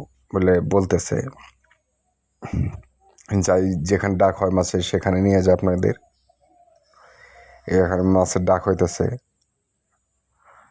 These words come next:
এই এখানে অনেক লোক, আসলেও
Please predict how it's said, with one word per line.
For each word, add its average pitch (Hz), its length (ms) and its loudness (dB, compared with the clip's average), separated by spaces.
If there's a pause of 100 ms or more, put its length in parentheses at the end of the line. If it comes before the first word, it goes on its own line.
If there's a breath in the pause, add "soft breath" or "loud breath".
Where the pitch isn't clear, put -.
(540 soft breath)
এই - 220 -8 (1800)
এখানে 123 200 -2
অনেক 135 280 2
লোক, 110 200 4
আসলেও 101 640 2